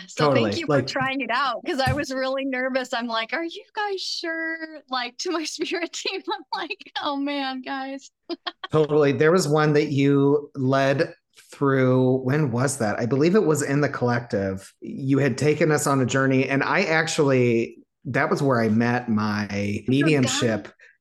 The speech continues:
Speaker 2: guide. Yes. And that was the first time that she had presented herself to me. So for our listeners that aren't familiar, everyone, you know, we believe everyone has a guide. You at, at least have one. And then sometimes you get other ones that help you with certain areas of your life. So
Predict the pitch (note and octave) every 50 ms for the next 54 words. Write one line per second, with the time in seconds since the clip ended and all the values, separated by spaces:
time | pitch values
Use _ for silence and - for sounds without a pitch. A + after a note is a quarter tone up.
0 | _ _ _ - - B2 C3+ C3+ A#2+ A2+ G#2 G2 F#2 F2+ F2+ A2+ B2 C3+ D3 C#3+
1 | A#2 G#2+ G2 - - - - C#3 C3+ C#3 D3 D3 C#3+ D3+ D#3 - - C#3 B2+ -
2 | - - C#3+ C3 B2+ B2 A2+ A#2+ A#2 A2+ A2 - - - - C3+ B2+ C3+ A#2 -
3 | A2+ G#2 B2 A#2+ B2 A#2 G2 B2 C3 - - B2+ G#2 G2 - - A2 G#2 F#2+ F#2
4 | G2 - - - - - C#3+ B2 A#2 A2+ A2 A2 A2 A2+ - - - - C#3 B2+
5 | B2+ A#2+ C3 C3+ B2+ - C#3 C3 B2 B2+ - B2 A2+ - A#2+ A#2 A#2 - - -
6 | B2 A#2+ A2 A2 A2 A2 A#2 B2 A#2 A#2+ A2 B2+ A#2+ A#2+ A#2 A#2 A#2 A#2 A2+ -
7 | - - - _ - B2 A2+ G#2 A2 A#2 B2+ D#3 D3 D3+ C#3+ C#3 C#3 C3+ C#3 C#3
8 | C#3+ C#3 C3+ C3 B2+ C#3+ C3 C#3 C3+ B2 B2 A2 A2+ A2+ B2 B2+ B2+ B2 A#2+ A#2+
9 | - C#3+ B2+ A#2+ C3+ C3 B2+ B2 - - C#3 A#2+ A2+ A2 A2 A2+ A2+ A2+ B2 C3
10 | A#2+ A2+ A2+ A2+ A2+ - - B2+ A#2+ A2+ - B2 A#2+ A#2+ A#2 A#2 - - - -
11 | - - - - B2+ B2 B2+ C3+ C3+ - F#3 G3+ F#3+ F3 F3 E3+ E3 D3+ D#3+ A#2+
12 | C#3 C3+ C3 C#3 C#3 B2 B2+ B2+ - C#3+ C3 A#2+ B2+ G#2 A#2+ C3 C3 C3 B2 A2
13 | A#2 G#2 A2 G#2 G#2 G#2 G2+ G2+ G#2 - - - A#2+ A2 A2 A2 A2